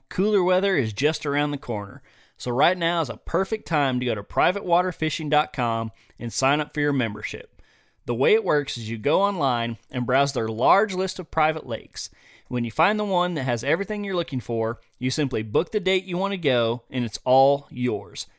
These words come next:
It's that simple. When you book it, that means you have the entire thing to yourself,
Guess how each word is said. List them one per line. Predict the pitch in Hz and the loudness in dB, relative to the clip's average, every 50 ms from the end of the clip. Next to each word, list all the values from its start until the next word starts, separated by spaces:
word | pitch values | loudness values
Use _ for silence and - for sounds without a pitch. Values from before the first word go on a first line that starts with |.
| _ - | _ -12
It's | - 123 - - | -10 -10 -8 -6
that | 98 120 131 151 151 - | -2 2 2 2 2 0
simple. | - 135 120 110 - - - - - _ _ _ - _ _ _ | -4 -4 -6 -6 -8 -10 -16 -16 -18 _ _ _ -20 _ _ _
When | - 135 135 127 | -4 -2 0 0
you | 123 120 | 0 0
book | 123 180 208 208 220 | 2 2 2 2 2
it, | 208 202 202 _ - | 0 0 0 _ -2
that | - 143 160 170 | 0 0 0 2
means | 165 165 165 139 | 0 -2 -2 0
you | 151 143 139 | 2 2 2
have | 131 127 | 2 2
the | 123 107 | -2 -4
entire | 104 104 - - - 170 185 208 214 208 196 | -4 -6 -8 -4 0 2 2 2 2 0 -2
thing | - 185 180 180 170 | -2 -4 -4 -2 -2
to | 170 | -2
yourself, | 165 160 143 - - 135 113 - - - - | -2 -2 -2 0 0 0 0 -2 -4 -8 -20